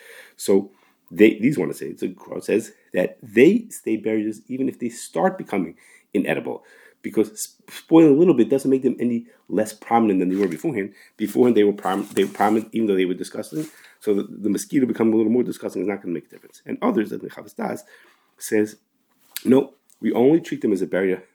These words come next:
when they're in their natural state. Once they start to degrade a little bit, then we could take them, knock them off their berry status and say, uh, like any other berry, and say now it's no so, not so prominent anymore, and therefore it could be bottled." Now, Tzvi Tzaddik, on this Ramah, says,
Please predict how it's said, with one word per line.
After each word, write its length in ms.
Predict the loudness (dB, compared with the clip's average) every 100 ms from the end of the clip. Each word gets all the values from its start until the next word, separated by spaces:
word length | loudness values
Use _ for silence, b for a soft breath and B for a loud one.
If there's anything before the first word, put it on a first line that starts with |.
| _
when 140 | -10
they're 100 | -8
in 60 | -6
their 100 | -4
natural 340 | -4 -4 -8
state. 280 | -10 -8 -10 B B B B
Once 180 | 0 2
they 60 | 2
start 240 | 2 -2
to 80 | -6
degrade 340 | -2 2 4
a 40 | 2
little 180 | 0
bit, 160 | 0 -4 b b _
then 280 | 2 4 4
we 80 |
could 200 | 0 -4
take 200 | -4 -6
them, 200 | -6 -4
knock 240 | -4 -6 -6
them 120 | -4
off 140 | -4
their 100 | -6
berry 260 | -4 -2 -2
status 420 | -6 -10 -12 -16 b b b -12
and 180 | -10 -6
say, 340 | -2 -2 -4 B B -20 -14
uh, 80 | -12
like 140 | -6
any 160 | -4 -2
other 140 | -2
berry, 300 | -2 -2 -4 -8 b b -10
and 140 | -6
say 160 | -2 0
now 340 | 0 0 0
it's 200 | -2 -2
no 120 | -6
so, 160 | -6 -12 -10
not 220 | -10 -10
so 80 | -14
prominent 320 | -8 -6 -2
anymore, 320 | -2 -4 -6 b b b -14
and 160 | -2
therefore 360 | 0 0 -4 -8
it 120 | -12
could 180 | -12 -12
be 80 | -10
bottled." 280 | -14 -18 -20 -20 -20 -10
Now, 180 | -6 -6 -8 b b b b b
Tzvi 160 | 4 4
Tzaddik, 420 | 6 2 0 -4 -10 _ -10 -2
on 140 | -2
this 180 | -2 -6
Ramah, 220 | -8 -8
says, 380 | -6 -6 -6